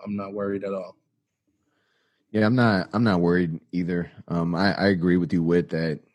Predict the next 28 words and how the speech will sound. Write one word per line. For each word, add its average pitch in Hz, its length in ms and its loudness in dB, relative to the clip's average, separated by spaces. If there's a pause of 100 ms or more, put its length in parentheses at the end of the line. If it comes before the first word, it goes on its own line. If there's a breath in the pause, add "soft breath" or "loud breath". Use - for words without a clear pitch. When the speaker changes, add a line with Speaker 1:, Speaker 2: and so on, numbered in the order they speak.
(180)
Speaker 2:
you 90 80 -6
know, 90 80 0
it, 87 280 -2
it 90 80 -2
might 87 300 -2
just - 260 -8
be 87 140 0
fatigue. 85 580 -2 (400 soft breath)
Um, 85 240 2
this 95 200 4
is 85 240 2
really 92 220 6
his 85 180 2
first 90 380 0
season 87 460 2
where 78 140 2
he's 87 240 0
playing 87 560 0
as 85 240 0
consistent 82 720 0 (120)
and 95 240 4
the 90 100 6
amount 85 220 4
of 78 100 0
minutes 82 300 0
that 78 120 2
he's 85 240 -2
playing. 82 480 -2